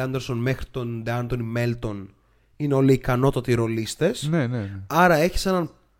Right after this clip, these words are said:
Speaker 1: stacked κορμό με superstars, με μελλοντικούς superstars και με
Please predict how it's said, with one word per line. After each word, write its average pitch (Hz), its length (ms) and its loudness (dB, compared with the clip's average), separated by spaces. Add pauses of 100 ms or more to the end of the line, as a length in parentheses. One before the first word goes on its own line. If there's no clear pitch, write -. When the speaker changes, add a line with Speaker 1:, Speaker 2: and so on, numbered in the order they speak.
(260)
Speaker 1:
stacked - 640 -2
κορμό 123 600 2 (680)
με 127 500 0
superstars, - 920 0 (760)
με 127 220 -4
μελλοντικούς 120 680 8
superstars 131 560 -8 (440)
και 240 180 -4
με 226 380 0